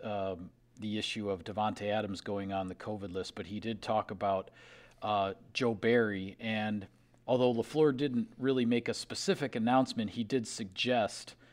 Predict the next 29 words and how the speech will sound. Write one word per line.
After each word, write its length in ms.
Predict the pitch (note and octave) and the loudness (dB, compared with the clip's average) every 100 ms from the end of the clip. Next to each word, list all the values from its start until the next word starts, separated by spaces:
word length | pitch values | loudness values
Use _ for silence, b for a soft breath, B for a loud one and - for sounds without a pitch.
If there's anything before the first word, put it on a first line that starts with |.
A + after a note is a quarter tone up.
| b b - | b b 0
that 420 | A2+ G#2+ G#2 - - | 4 4 2 -2 -10
Jerry 300 | - B2+ A#2+ | -2 0 0
Gray, 380 | G#2 A2+ A2 G2+ | -2 -2 0 0
the 80 | F#2+ | -2
Packers 460 | - A2 - G2+ | -2 -2 -2 -8
defensive 480 | - A2+ B2 A2+ G#2 | -6 -6 -4 -8 -4
backs 260 | G#2 G#2 - | -2 -2 -2
coach 460 | - G#2 G2+ - - | -6 -4 -4 -8 -8
and 200 | G#2 G2 | -8 -8
passing 360 | - A2+ - G#2+ | -4 -4 -4 -6
game 180 | G#2 G2 | -6 -8
coordinator 640 | - G#2+ G#2+ G2+ G2 G2 | -6 -6 -4 -6 -6 -6
on 120 | G2 | -6
the 80 | G2 | -6
defensive 460 | G2+ G2+ - - - | -10 -12 -12 -12 -8
side, 400 | - G2 G2 - B B B B - | -4 -2 -2 -6 B B B B -6
who's 200 | D3 G#2+ | -4 2
been 200 | C#3+ E3 | 2 4
a 100 | E3 | 2
defensive 500 | C3+ D3 D#3+ - A#2 | 0 -2 -4 -4 -6
coordinator 460 | - C3+ B2 A2+ | -2 0 2 2
for 160 | G#2+ A#2 | 0 -2
multiple 480 | G#2+ A#2 A#2+ - A#2+ | 2 2 2 -2 -10
teams 540 | - B2 B2 A2+ - - | -2 2 2 2 -4 -6
in 140 | A2 | -2
the 140 | A2 | 0
N 100 | A2 | 0
F 180 | G#2+ - | -2 -2
L 420 | A2+ G#2+ G#2 G2 | 0 2 2 -2